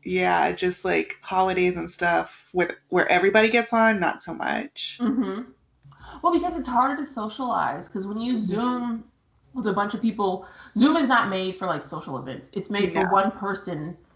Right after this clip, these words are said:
Speaker 2: It's really made for, like, one person speaking at a time to
Speaker 1: Yeah.
Speaker 2: a group of people.
Speaker 1: Yeah.
Speaker 2: You can't have a party where people are mingling. Somebody's,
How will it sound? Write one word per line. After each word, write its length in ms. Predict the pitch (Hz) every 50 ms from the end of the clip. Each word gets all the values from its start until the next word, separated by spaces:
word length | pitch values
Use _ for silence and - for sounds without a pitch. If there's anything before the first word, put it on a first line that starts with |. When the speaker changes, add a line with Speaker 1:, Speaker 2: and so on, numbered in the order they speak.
| _ _ _ _ _ -
Speaker 2:
It's 160 | - 208 -
really 140 | 262 320 320
made 140 | 277 254 -
for, 80 | 240 220
like, 140 | 196 190 -
one 260 | 185 185 196 208 196
person 680 | - 196 180 180 180 - 185 180 175 170 165 - -
speaking 420 | - - - - 190 180 180 170 170
at 60 | 156
a 60 | 135
time 640 | 135 - - 170 156 156 151 143 135 135 131 131 - -
to 80 | - 180
Speaker 1:
Yeah. 160 | 170 165 156
Speaker 2:
a 20 | -
group 180 | - 170 -
of 140 | _ _ -
people. 420 | - 147 - - - - - - _ _ _ _ _ _ _ -
Speaker 1:
Yeah. 300 | 165 175 170 170 - - - _ _ _ _ _ _ _ _ _ _ _ _ _ _ -
Speaker 2:
You 120 | 190 190
can't 240 | - 240 247 240 233
have 140 | 240 240 208
a 60 | 190
party 280 | 185 - 202 202 196 190
where 100 | 185 180
people 240 | - - 196 180 185
are 120 | 175 165
mingling. 380 | 160 160 170 170 135 135 143 160
Somebody's, 760 | - - 208 202 202 202 196 196 196 196 190 185 - - -